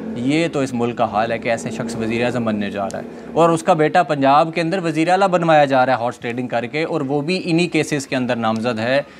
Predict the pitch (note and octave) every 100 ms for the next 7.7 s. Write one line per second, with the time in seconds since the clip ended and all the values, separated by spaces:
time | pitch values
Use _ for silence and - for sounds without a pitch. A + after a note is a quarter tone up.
0 | - - D3+ E3+ F3 F3+ E3+ F#3 F#3 F#3+
1 | F#3 G3 G3 D#3 D3 - D#3 C3 C#3 D#3+
2 | D#3+ D3 D3 F3+ G3 F#3 F3 D#3+ C#3+ C3+
3 | C3 B2+ B2 A#2 B2 A#2+ A#2 C#3+ C#3+ C3
4 | A#2+ A#2 C3+ C#3+ - A2 G#2+ B2 C3+ C3+
5 | A#2+ A2+ C3 A2 G#2 A2 C#3 C3+ C3+ A#2
6 | B2 A#2+ A#2 A2+ A#2+ - A2 B2 - A#2
7 | E3 D#3 B2+ A#2+ B2 C3 E3